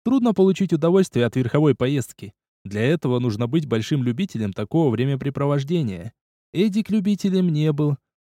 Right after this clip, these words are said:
поэтому у него вскоре затекли пальцы рук. С такой силой он вцепился в своего попутчика. Впрочем, представлять, что маршрут путешественников проходил только лишь по горным кручам и нагромождениям камней, было бы неправильно.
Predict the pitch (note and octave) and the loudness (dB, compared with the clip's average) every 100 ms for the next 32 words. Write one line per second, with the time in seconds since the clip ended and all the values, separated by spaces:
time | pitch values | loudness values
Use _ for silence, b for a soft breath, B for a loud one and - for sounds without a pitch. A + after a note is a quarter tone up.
0 | - A#2 C3+ C#3 C3+ C3+ C3 D3 F3 - | -2 2 2 2 2 2 0 0 -2 0
1 | C3+ C3 A#2 A#2+ C3 E3+ F#3 C#3+ C#3 - | 0 2 0 -2 -4 -4 -2 0 0 -2
2 | D3 G3+ - - _ _ _ - - G#3 | -4 -4 -10 -20 _ _ _ -14 -2 0
3 | A#3+ A3+ C4 A#3+ G3 D3+ F3+ E3 G3 D#3+ | 2 2 2 4 6 4 0 0 0 0
4 | C3+ C#3+ D#3 D#3 D3+ - F#3 - - F2+ | 0 2 4 4 0 0 -4 -4 -12 -12
5 | - _ _ _ - A#2 D3 E3+ D#3+ _ | -16 _ _ _ -2 0 0 -2 -4 _
6 | _ - C#3+ D3 F3+ F#3+ A3 - D3 D3 | _ -2 -2 0 0 0 -2 -2 -2 -2
7 | - F3 - C3+ C3 F3 - C3+ A#2 A#2 | -2 -4 -4 -6 -4 -4 -4 -4 -4 -4
8 | G#2+ B2 A#2 C3+ D3+ C3+ C#3 - C3 D3 | -6 -6 -4 -2 -2 -2 -4 -2 -4 -4
9 | - A#2+ C#3 C3 A#2+ C3 C#3+ B2 G#2+ B2 | -2 -2 0 0 -4 0 -2 0 -2 -2
10 | B2 A#2+ C3 B2+ A2+ C#3+ B2 A#2 C3 C#3+ | -2 0 0 0 0 0 0 0 0 0
11 | G3 A3+ F#3+ A3+ G3+ G#3+ G#3 G#3 G#3 G3 | 0 0 0 0 0 0 0 0 0 0
12 | E3+ D#3 | -4 -6